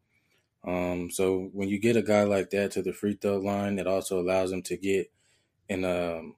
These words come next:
a type of scoring rhythm later on in the game, and which we saw a little bit out of him, uh, before Chris Paul took over. But I also think that, you know, going back to the rest disadvantage, you know, with Milwaukee being a, a little bit tired,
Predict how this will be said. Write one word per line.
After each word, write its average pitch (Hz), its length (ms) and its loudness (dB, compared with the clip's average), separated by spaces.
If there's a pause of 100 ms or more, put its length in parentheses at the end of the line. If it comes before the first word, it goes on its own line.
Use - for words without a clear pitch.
(120)
a 98 60 -14
type 98 240 0
of 90 100 0
scoring 104 440 2
rhythm 104 340 2
later 101 260 2
on 101 140 2
in 101 100 2
the 98 80 -2
game, 104 520 2
and 90 280 -4
which 95 200 -2
we 87 80 -6
saw 95 260 2
a - 20 2
little 101 200 0
bit 101 180 2
out 98 160 2
of 95 80 0
him, 101 280 -2 (680)
uh, 95 120 -4
before 90 300 0
Chris 104 220 2
Paul 98 300 0
took 104 220 0
over. 104 380 2 (160)
But 98 240 2 (680)
I 107 60 2
also 127 280 6
think 131 280 4
that, 123 280 4 (180)
you 117 120 0
know, 107 100 2
going 113 260 4
back 113 240 4
to 110 120 4
the 98 140 2
rest 104 320 2
disadvantage, 104 680 0
you 98 60 -4
know, 95 140 0
with 92 220 0
Milwaukee 95 420 0
being 95 320 -2
a, 90 220 -4
a 92 40 -2
little 95 200 0
bit 90 280 -2
tired, 104 440 2